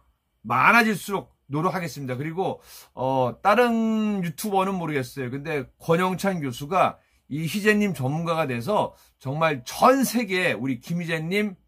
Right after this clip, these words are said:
방송을 꼭 전하고 노래도 전하겠습니다. 그리고 제가 요거 끝난 다음에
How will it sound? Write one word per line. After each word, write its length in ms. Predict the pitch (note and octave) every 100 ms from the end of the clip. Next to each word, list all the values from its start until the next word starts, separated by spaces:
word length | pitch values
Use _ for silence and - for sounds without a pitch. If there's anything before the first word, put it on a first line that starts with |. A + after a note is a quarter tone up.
| _
방송을 720 | - C3+ D#3 C#3 D#3 F#3+ A#2+ - _ _
꼭 340 | - D4+ D4+ C#4+
전하고 560 | B2+ A#2 C3+ E3 A2 -
노래도 520 | C#3 E3 F#3 A#3+ -
전하겠습니다. 600 | D3 C#3+ C3 A#2+ A2+ A2
그리고 220 | B2+ F3+ F3+
제가 380 | E3+ E3+ C3+ - _ _ -
요거 320 | D#3 G3 F#3+
끝난 320 | - B3 A#3
다음에 540 | F3+ C#3+ D#3+ F3 B2